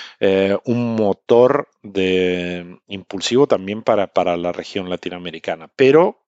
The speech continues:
eh, Latinoamérica vive, eh, no de un ecosistema único, sino muy, muy heterogéneo, eh, donde tenemos a países,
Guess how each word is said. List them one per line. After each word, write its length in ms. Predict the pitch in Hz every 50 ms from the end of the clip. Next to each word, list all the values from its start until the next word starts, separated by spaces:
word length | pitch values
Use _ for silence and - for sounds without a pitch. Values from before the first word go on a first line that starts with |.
| _ _ _ _ _ -
eh, 800 | 101 101 101 101 98 92 92 98 104 101 101 101 104 104 104 - - - - - - - - -
Latinoamérica 800 | 110 110 107 - 123 123 135 131 131 131 127 143 139 - 143 131
vive, 680 | 117 110 104 104 113 120 131 127 135 143 156 170 196 - - - - - - - _ _ _
eh, 580 | - - 104 101 101 98 98 95 98 98 95 - - -
no 320 | 113 110 113 120 131 143
de 140 | 139 143 139
un 220 | 135 127 123 120 120
ecosistema 880 | 117 - - 113 - - - 98 - - - - 120 120 113 107 104
único, 640 | 113 135 147 143 135 127 - - 135 139 170 196 -
sino 460 | - - - - 110 107 113 117 117 110
muy, 480 | 104 107 110 120 135 151 151 143 131
muy 260 | 120 113 113 110 104
heterogéneo, 800 | 101 92 - 107 95 98 - - - 127 127 123 120 139 170 202 - - - - - - - - - _ -
eh, 280 | 110 107 101 101 101 101 107
donde 320 | - 117 107 110 107 101
tenemos 520 | - - 107 117 127 139 143 135 127 -
a 80 | 113 -
países, 800 | - - 104 107 120 139 135 - - 135 131 135 135 - - -